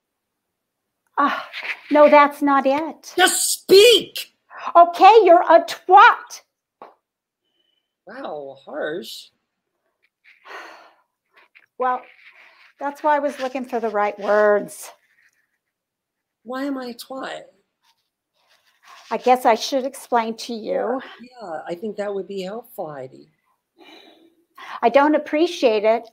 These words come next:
Speaker 1: when you call me limited because I'm not limited. I am special.
Speaker 2: Yeah, that i-, that is one of the ways to put it.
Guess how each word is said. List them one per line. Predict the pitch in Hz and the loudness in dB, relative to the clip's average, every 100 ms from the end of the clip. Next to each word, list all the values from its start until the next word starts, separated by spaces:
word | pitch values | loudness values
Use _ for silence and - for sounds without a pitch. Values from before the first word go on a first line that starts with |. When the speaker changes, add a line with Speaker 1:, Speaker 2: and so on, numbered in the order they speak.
| _ | _
Speaker 1:
when | 262 247 226 | 4 4 4
you | 247 | -2
call | 247 269 240 | 2 4 4
me | 233 | 2
limited | 214 262 311 285 - 208 | -2 2 4 2 0 -2
because | 226 220 220 208 | -4 -4 -4 -4
I'm | 233 247 247 | -4 -2 0
not | 320 415 - | 2 2 2
limited. | 240 269 285 285 185 175 - _ _ _ _ _ _ _ _ _ _ _ - | 0 0 -2 -4 -4 -4 -10 _ _ _ _ _ _ _ _ _ _ _ -4
I | 240 254 | -2 -2
am | 247 247 | -4 -8
special. | - _ - 277 302 302 - 190 - - _ _ _ _ _ _ _ _ _ _ _ _ _ _ _ | -10 _ -10 -6 -6 -6 -6 -6 -6 -14 _ _ _ _ _ _ _ _ _ _ _ _ _ _ _
Speaker 2:
Yeah, | 254 - - _ | -12 -12 -16 _
that | 175 175 | -10 -10
i-, | 185 175 | -10 -10
that | 180 185 | -8 -8
is | 180 | -10
one | 185 180 | -10 -10
of | 180 | -12
the | |
ways | 180 170 185 | -12 -14 -14
to | - | -18
put | - - | -14 -10
it. | 147 - | -12 -14